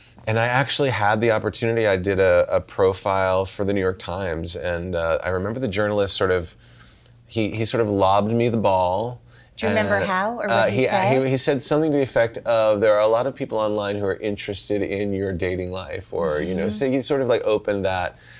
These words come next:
Speaker 1: that, that window, and I just slammed it shut. And I was like, "I would rather talk about the roles I play than
Speaker 2: Yes.
Speaker 1: who I share my
Speaker 2: The
Speaker 1: ba-," I mean,
Speaker 2: work.
Speaker 1: just like,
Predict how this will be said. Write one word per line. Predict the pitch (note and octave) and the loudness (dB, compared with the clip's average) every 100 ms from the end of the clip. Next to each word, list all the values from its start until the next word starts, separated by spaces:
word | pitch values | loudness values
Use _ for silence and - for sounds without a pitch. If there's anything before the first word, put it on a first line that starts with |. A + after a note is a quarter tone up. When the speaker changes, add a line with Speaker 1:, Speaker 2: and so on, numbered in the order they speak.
| - - | -20 -12
Speaker 1:
that, | F#2 G2 F#2+ - - | -4 0 0 -2 -4
that | G2+ F#2+ F2+ | 0 0 0
window, | G2 F#2 F2+ F2+ | 0 2 2 2
and | F2 | -2
I | F#2+ G2+ G#2+ | -4 -2 -2
just | G2 F#2 - | -2 -4 -4
slammed | F#2+ F2+ | -4 -4
it | D2+ | -6
shut. | - D2+ C2 - | -6 -4 -6 -8
And | F#2+ | -6
I | F#2+ | -6
was | G2 | -4
like, | F#2+ | -2
"I | G2+ | 0
would | |
rather | G2+ G2 | 2 0
talk | F#2 G2+ F#2 | 0 -4 -2
about | F#2+ G2 | -2 0
the | G#2+ | 2
roles | G#2+ G#2+ G2 | 2 2 2
I | F#2 | 0
play | F#2+ F#2 F2+ | 0 0 0
than | F#2 | -2
Speaker 2:
Yes. | G2 | -2
Speaker 1:
who | |
I | F#2+ | -2
share | F2 - F2+ | -2 -4 -4
my | F2+ | -2
Speaker 2:
The | |
Speaker 1:
ba-," | F2+ F#3+ | 0 2
I | |
mean, | G#2+ | 0
Speaker 2:
work. | A2+ G#2+ | -2 -6
Speaker 1:
just | A2 - | -10 -4
like, | F3 D3+ | -2 -4